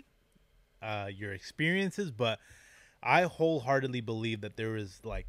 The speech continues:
no such thing as ghosts. Like, there's no fucking beings that are like, "Ooh," and, like, make shit move or whatever. I just,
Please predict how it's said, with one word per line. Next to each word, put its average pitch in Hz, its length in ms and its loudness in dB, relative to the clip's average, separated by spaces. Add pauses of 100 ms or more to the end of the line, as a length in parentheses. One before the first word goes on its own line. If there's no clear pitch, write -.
(100)
no 113 500 0
such 107 260 -6
thing 113 180 -6
as 98 100 -6
ghosts. 101 540 -6
Like, 98 200 -4
there's 107 220 -2
no 120 520 2
fucking 123 460 -4
beings 113 420 -2
that 107 100 -2
are 107 80 0
like, 98 240 -4 (400)
"Ooh," 135 800 6
and, 101 100 -4
like, 101 160 -6 (180)
make 113 400 -2
shit - 300 -8
move 123 240 -2
or 110 100 -4
whatever. 107 220 -4
I 110 160 -2
just, 139 160 -8